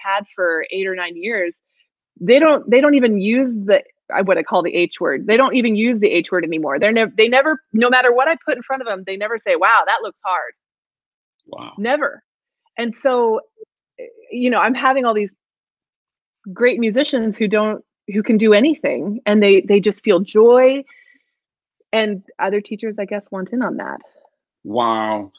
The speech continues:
Speaker 1: Yeah.
Speaker 2: We're talking to Alison Wilkinson, the founder of I Am School of Music. We talk about her journey as an entrepreneur and how she very quickly was able to create these jobs and launch this business,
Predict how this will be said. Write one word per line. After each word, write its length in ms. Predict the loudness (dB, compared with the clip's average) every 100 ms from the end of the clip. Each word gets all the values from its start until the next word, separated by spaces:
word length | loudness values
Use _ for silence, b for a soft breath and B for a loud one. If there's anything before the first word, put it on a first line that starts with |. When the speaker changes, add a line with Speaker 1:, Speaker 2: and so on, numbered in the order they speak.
| B -12
Speaker 1:
Yeah. 80 | -4
Speaker 2:
We're 100 | -2
talking 340 | -2 -4 -6
to 100 | -6
Alison 400 | -4 -4 -4 -6
Wilkinson, 520 | -4 -4 -4 -4 -4 -6
the 80 |
founder 420 | -6 -2 0 0 -4
of 180 | -6 -8
I 140 | -4
Am 160 | -4 -4
School 200 | -8 -10
of 100 | -6
Music. 380 | -2 -2 -4 -6
We 160 | -6 -6
talk 300 | -6 -6 -4
about 240 | -4 -4
her 140 | -6
journey 420 | -10 -6 -4 -4 -6
as 120 | -12 -12
an 100 | -10
entrepreneur 600 | -10 -12 -10 -4 -2 -2
and 100 | -4
how 200 | -8 -8
she 180 | -8
very 240 | -6 -4 -4 -8
quickly 520 | -14 -8 -8 -8 -12 _ _ _ _
was 180 | -4 0
able 220 | 0 0
to 140 | -4
create 460 | -14 -6 0 0 0
these 260 | -2 -6 -10 -6
jobs 720 | -4 -4 -6 -8 -10 -10 -8
and 160 | -6 -6
launch 340 | -6 -8 -10
this 220 | -10 -10
business, 600 | -4 -4 -4 -6 -8 -10